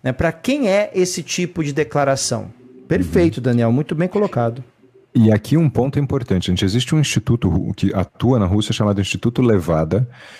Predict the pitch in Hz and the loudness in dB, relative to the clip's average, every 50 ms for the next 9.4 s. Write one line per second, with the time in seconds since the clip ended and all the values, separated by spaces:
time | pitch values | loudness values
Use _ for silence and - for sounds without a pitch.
0 | - _ _ - 101 - - 107 107 123 127 - - 110 104 - - - 101 98 | -20 _ _ -4 -4 -2 0 2 2 2 0 0 -2 -2 -2 -4 -2 0 0 0
1 | 90 95 87 90 87 - 90 85 85 82 85 - 90 87 87 101 - 117 - - | 0 0 0 -2 -2 -2 0 0 0 0 0 0 -2 -2 -2 -2 -2 -4 -2 -2
2 | 117 104 123 117 110 - - 131 151 156 - 170 160 - - 135 113 104 98 101 | -2 0 2 0 0 0 0 0 0 2 2 0 0 0 0 0 2 2 4 4
3 | 101 101 101 92 - - 113 135 156 156 - 104 92 92 92 90 90 98 107 110 | 2 2 0 -2 0 0 0 0 0 0 -2 0 0 2 2 2 2 2 2 4
4 | 113 107 104 101 98 87 - 92 113 147 - - 135 131 - 113 107 - 101 87 | 2 2 2 2 0 0 -2 -2 -2 -2 -4 -4 -6 -4 -2 -4 -2 -2 -2 -2
5 | 90 90 90 92 - - - - 90 82 85 87 98 107 107 101 - 90 82 - | 0 0 0 -2 -2 -4 -4 -2 0 0 0 0 0 -2 0 -2 -4 -6 -2 -2
6 | 90 92 92 - 92 - _ _ _ _ _ _ _ _ _ _ _ _ - 110 | -2 -2 -2 -4 -8 -8 _ _ _ _ _ _ _ _ _ _ _ _ -2 0
7 | 101 101 98 95 85 78 82 101 120 117 95 - - - - 92 87 90 - - | 2 2 2 0 0 0 0 2 2 2 0 -2 -6 -2 -2 0 0 0 0 0
8 | 95 90 87 87 87 80 82 101 139 151 120 101 92 92 98 113 131 139 117 92 | 0 2 2 2 0 0 0 0 0 2 2 2 2 4 4 2 2 2 2 0
9 | 80 78 82 85 80 76 76 | 0 0 0 0 0 -2 -4